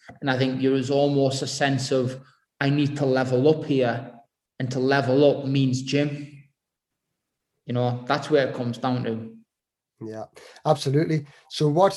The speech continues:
Speaker 2: what was your thoughts going into that then? So you're going from no overheads, like, literally kind of, <laughs> you know, there's,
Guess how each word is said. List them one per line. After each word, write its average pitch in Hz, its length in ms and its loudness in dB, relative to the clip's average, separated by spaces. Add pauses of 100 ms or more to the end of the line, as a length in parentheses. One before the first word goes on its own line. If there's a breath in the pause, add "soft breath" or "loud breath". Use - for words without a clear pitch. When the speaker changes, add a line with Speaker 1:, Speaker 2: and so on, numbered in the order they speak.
(1400)
Speaker 2:
what 160 220 4
was 190 160 6
your 190 180 8
thoughts 170 400 0
going 147 280 0
into 143 220 2
that 127 240 -4
then? 117 260 -10
So 135 140 -2
you're 139 140 0
going 175 220 4
from 156 460 4 (880)
no 143 160 4
overheads, 151 640 2
like, 127 180 -6
literally 139 320 -2
kind 147 240 0
of, 131 140 -4 (260)
<laughs> - 0 -
you 170 440 8
know, 185 280 8
there's, 147 200 2